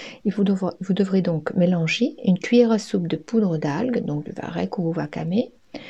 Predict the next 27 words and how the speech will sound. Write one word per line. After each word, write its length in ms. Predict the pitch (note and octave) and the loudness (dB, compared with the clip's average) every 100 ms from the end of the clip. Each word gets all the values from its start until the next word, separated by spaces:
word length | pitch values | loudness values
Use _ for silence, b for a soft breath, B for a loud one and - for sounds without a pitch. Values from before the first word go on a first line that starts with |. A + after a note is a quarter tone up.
| B | B
avec 280 | G3+ G3 G#3+ | 2 2 4
une 80 | G#3+ | 0
cuillère 280 | - C4+ B3+ | 2 2 2
à 60 | |
soupe 240 | A3 - G3 | 0 -2 0
de 120 | E3+ | 0
lait 300 | D#3+ E3 - _ | 0 -2 -6 _
ou 40 | F3+ | -4
de 100 | F3+ | 0
lait 160 | A3+ | 2
végétal. 680 | A#3+ A3+ G3 - C#3+ - - - B B B B B | 2 0 -4 -4 -6 -6 -10 -16 B B B B B
Appliquez 400 | G3+ F#3+ - F3 | 0 0 0 0
cette 240 | - E3 | 0 -2
préparation 680 | - E3 E3+ D#3+ D#3+ - E3 | -4 -4 -2 0 -2 -2 -6
sur 180 | - D#3+ | -4 -4
votre 300 | D#3+ D3+ D3+ | -4 -4 -8
peau 280 | - G#3+ - | 0 0 2
en 100 | A3 | 2
massage 420 | G#3+ F#3+ F3+ E3 | 2 0 -4 -6
circulaire 540 | - E3 - E3 F3+ D4 _ b b _ - | -8 -12 -6 -2 -2 -4 _ b b _ -2
et 80 | |
rincez. 500 | D#4+ A#3+ A3+ - - - _ _ _ _ _ _ _ _ _ B B B B B B B _ | 4 4 2 -2 -4 -6 _ _ _ _ _ _ _ _ _ B B B B B B B _
J'aime 420 | F3 D#3+ G3 F#3+ - | -6 2 4 4 4
aussi 300 | F#3 - F#3 | -4 -2 -4
particulièrement 800 | - C#4 - G#3 G#3 F3 E3+ G3 | -2 -4 -4 -2 0 2 0 -2
ce 140 | - | -2
gommage, 560 | F3+ D#3+ D#3 C4 C4 | 0 0 -2 -2 -2